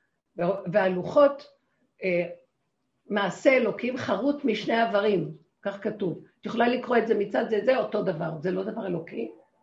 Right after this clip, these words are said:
כי בדרך כלל את רואה דף, רואה את ההפוך שלו. לא, משני הצדדים את קוראת אותו דבר. זה דבר אלוקי, זאת אומרת, מה זה אומר? דבר והיפוכו זה אותו דבר, זה בורא עולם. אין,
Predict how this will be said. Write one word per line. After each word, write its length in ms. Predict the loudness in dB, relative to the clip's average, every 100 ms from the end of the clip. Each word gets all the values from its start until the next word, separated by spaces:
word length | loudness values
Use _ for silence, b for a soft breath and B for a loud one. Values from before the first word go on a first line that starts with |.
| _ _
כי 100 | -4
בדרך 220 | -2 -4
כלל 100 | -6
את 60 | -4
רואה 260 | 2 2
דף, 220 | 2 -2 -2
רואה 160 | -2
את 100 | 0
ההפוך 300 | -4 -6 -10
שלו. 360 | -6 -2 -2 -4 _ b b
לא, 240 | 4 4 4 -4
משני 280 | -6 2 2
הצדדים 420 | 6 4 6 2
את 100 | 0
קוראת 300 | 0 0 0
אותו 240 | -4 -4
דבר. 280 | -4 -6 -8 -10 _ _ _ _ _ _ _
זה 180 | -8 -6
דבר 280 | -2 -2 2
אלוקי, 480 | 2 0 0 0 0 -10 -4
זאת 260 | -2 0
אומרת, 440 | 0 0 0 -2 -4
מה 120 | -2
זה 80 | -2
אומר? 300 | -2 -4 -6 -12 _ _ _ 2
דבר 260 | 2 4 2
והיפוכו 460 | -2 -2 -2 -2
זה 100 | 0
אותו 220 | -2 -4
דבר, 280 | -6 -6 -8 -12 _ _ _
זה 140 | -4 -2
בורא 280 | -2 -4 -4
עולם. 280 | -4 -6 -10 -18 _
אין, 320 | 6 6 4